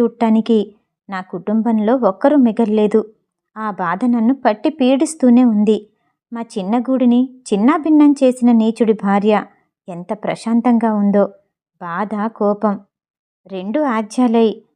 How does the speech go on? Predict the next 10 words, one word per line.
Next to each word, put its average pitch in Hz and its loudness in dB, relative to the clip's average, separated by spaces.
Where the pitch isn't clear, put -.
నా 214 -12
గుండెలో 208 -2
రగిలిన 220 -2
మంటలని 196 0
మరింతగా 202 -2
రేపుతున్నాయి. 202 -2
ఇప్పటి 208 -10
వరకు 196 -2
ఈ 302 2
నీచులని 240 2